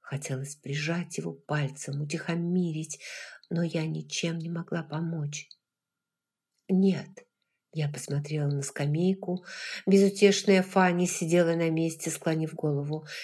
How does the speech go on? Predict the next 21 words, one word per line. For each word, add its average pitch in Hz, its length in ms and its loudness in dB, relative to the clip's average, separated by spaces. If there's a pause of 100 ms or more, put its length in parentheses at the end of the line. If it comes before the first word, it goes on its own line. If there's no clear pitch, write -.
(200)
Я 165 200 0
снова 165 540 -4
перевела 160 480 -2
взгляд 151 500 -4
на 151 80 -4
Джона. 139 680 -6 (220)
Он 170 100 2
задумался 202 680 4
и 175 60 2
нахмурил 170 500 0
брови. 156 600 0 (680)
«Ещё 180 320 0
кое-что. 127 640 -8 (840)
Э, 180 260 6
невестка 196 680 6
Хэлла, 147 720 2 (280)
молодая 196 680 8
женщина 190 800 4 (280)
со 190 240 4
странным 196 880 4
именем». 143 840 2